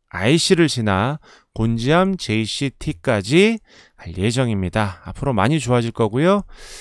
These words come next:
어, 토지 지가 상승을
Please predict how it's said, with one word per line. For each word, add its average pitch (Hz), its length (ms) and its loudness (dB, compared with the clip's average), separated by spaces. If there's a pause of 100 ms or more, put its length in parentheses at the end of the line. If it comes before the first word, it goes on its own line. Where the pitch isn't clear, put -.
(240)
어, 131 500 0
토지 175 240 -2
지가 135 720 0
상승을 139 640 -4